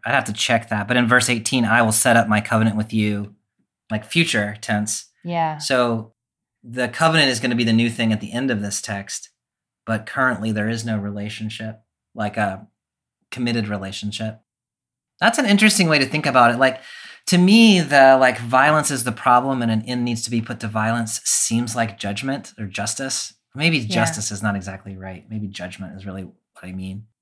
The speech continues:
Speaker 1: And saving somebody in the process, like, God's not able to or willing to put a complete end to it, seems like mercy. But I think you're right.
Speaker 2: Mm-hmm.
Speaker 1: Like, I probably have overemphasized or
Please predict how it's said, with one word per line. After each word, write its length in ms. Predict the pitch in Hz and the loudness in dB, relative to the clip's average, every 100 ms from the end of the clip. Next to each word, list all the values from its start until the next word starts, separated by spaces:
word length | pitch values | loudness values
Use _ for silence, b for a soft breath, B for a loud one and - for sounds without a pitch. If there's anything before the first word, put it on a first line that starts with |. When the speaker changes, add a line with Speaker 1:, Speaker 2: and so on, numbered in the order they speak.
| _ _ _ _ - | _ _ _ _ -6
Speaker 1:
And 120 | 117 | -2
saving 480 | 113 - 131 131 127 | 0 2 4 4 2
somebody 400 | 117 135 123 120 | 0 2 4 4
in 100 | 120 | 2
the 80 | 110 | 0
process, 800 | 113 113 113 123 120 120 - _ _ _ - | 0 2 2 0 -6 -6 -8 _ _ _ -10
like, 80 | 113 | -2
God's 260 | 127 131 131 | 2 2 4
not 240 | 123 117 | 2 2
able 340 | 120 123 131 131 | -2 -2 -2 -4
to 380 | - 143 143 135 | -4 -4 -4 -4
or 60 | |
willing 360 | 110 110 120 127 | -2 -2 -2 -4
to 120 | 127 | -8
put 180 | 113 123 | -8 -4
a 140 | 110 - | -4 -4
complete 480 | - 117 - 135 117 | -10 -10 -6 -6 -6
end 300 | - 117 117 113 | -4 -2 -2 -4
to 160 | 139 | -8
it, 220 | 151 - _ _ _ _ - | -8 -10 _ _ _ _ -14
seems 380 | - - 120 113 | -8 -4 -4 -2
like 160 | 107 | -2
mercy. 580 | 110 104 107 135 139 135 _ _ _ - | 0 -2 -2 -4 -6 -10 _ _ _ -2
But 100 | 151 | 0
I 60 | |
think 220 | 147 185 175 | 4 4 6
you're 160 | 151 | 6
right. 200 | 131 135 | 6 4
Speaker 2:
Mm-hmm. 80 | 117 | 4
Speaker 1:
Like, 140 | 117 | 4
I 100 | 120 | 4
probably 400 | 117 139 135 131 120 | 2 4 2 2 0
have 240 | 120 113 | 0 -2
overemphasized 2000 | 127 123 120 107 104 - _ _ _ _ _ _ _ _ 123 110 107 101 90 90 - | -6 -4 0 -2 -2 -12 _ _ _ _ _ _ _ _ -10 -6 -4 -4 -6 -10 -10
or 240 | 101 98 | -8 -8